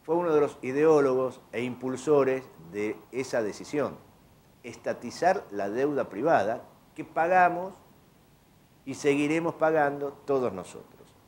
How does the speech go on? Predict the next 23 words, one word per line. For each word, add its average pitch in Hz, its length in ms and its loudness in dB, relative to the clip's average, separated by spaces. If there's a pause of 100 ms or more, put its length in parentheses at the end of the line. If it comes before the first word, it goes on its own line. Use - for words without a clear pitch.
(420)
Bueno, 233 180 0
por 170 140 -2
supuesto, 196 420 0
con 143 140 0
el 131 60 -6
correr 147 260 0
de 170 120 0
los 170 200 0
años, 180 280 0
este 120 440 0
vocero 139 580 2
del, 110 480 -2
del 87 400 -10
poder 120 260 0
económico, 156 840 -2 (500)
eh, 90 540 -6 (120)
llega 147 440 2 (420)
a 113 100 -4
ocupar 117 320 -2
un 135 120 -2
cargo 135 540 4
hoy 147 360 6 (320)
con, 135 300 -2